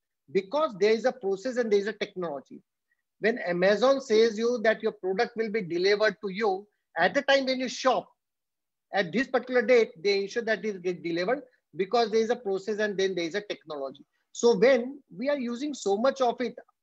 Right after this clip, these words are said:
how is traditional marketing going to align wherein we say, "I don't know"? So when you go and buy, he says, "When am I going to get the product? I don't know. Let me check."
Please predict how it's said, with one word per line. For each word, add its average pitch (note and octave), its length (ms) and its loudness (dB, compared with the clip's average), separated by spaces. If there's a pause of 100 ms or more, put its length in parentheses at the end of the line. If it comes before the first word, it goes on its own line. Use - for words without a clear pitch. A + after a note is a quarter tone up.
how G3+ 420 0 (200)
is B3 500 -2 (400)
traditional G#3+ 520 2 (120)
marketing F3+ 680 -4
going G3+ 360 2
to A3 60 -2
align G3 560 2 (120)
wherein G#3 420 0
we A#3 120 -2
say, C4+ 280 2
"I G#3 120 4
don't A#3+ 260 0
know"? A#3 300 -4 (520)
So A3 160 -2
when G#3+ 220 2
you C4 160 -2
go G#3+ 80 2
and A#3 240 2
buy, A3+ 240 0
he G#3+ 160 -8
says, B3 300 -2 (180)
"When F#3+ 220 0
am B3 160 0
I B3+ 80 0
going A#3+ 180 -2
to A3+ 80 -8
get G#3 160 0
the A#3 60 -4
product? G#3 420 -4
I G3 80 4
don't G3+ 260 0
know. A#3 160 -6 (300)
Let G#3+ 260 2
me A#3 180 -2
check." A3+ 200 -2